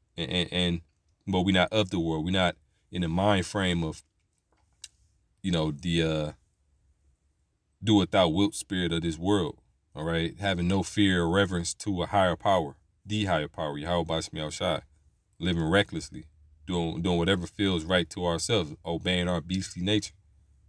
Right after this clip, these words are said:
okay? That's the way of the West, okay? The way of Esau Edom, self-proclaimed white man. And not only the West, but, you know, primarily the West, let's say that,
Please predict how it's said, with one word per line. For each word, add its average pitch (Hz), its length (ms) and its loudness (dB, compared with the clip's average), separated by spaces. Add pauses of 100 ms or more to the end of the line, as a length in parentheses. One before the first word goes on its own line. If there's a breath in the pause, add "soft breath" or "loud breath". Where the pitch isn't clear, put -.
okay? 87 260 -2
That's 101 200 4
the 98 100 -4
way 92 380 2 (420)
of 98 100 -4
the 87 60 0
West, 101 500 2 (540)
okay? 90 280 -4
The 85 60 0
way 98 220 4
of 90 120 -2
Esau 101 360 0
Edom, 101 360 -2 (200)
self-proclaimed 92 560 -2
white 107 180 4
man. 73 240 -8 (540)
And 82 100 -6
not 123 140 6
only 120 280 2
the 95 100 0
West, 82 460 -2
but, 80 80 -10
you 85 120 -4
know, 76 240 -6 (720)
primarily 98 520 4
the 78 120 -4
West, 76 320 -6
let's 76 140 -8
say 82 140 -4
that, 76 200 -4